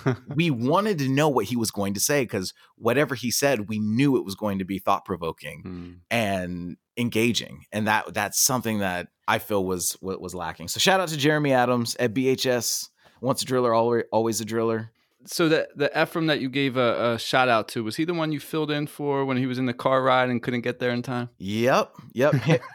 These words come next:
Speaker 1: <laughs>
Speaker 2: funny enough, him, him and I came up together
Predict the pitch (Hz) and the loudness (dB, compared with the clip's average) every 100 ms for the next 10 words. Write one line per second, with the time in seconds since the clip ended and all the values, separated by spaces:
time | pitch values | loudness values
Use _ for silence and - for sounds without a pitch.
0 | - - - 120 - - - 180 202 160 | -18 -20 -20 -20 -14 -2 2 2 2 2
1 | 160 156 156 - 156 175 180 170 - 139 | 2 0 -4 -2 -2 0 0 0 -2 -2
2 | 110 139 - 107 101 95 92 92 | 0 -4 -6 -4 -2 -2 -4 -4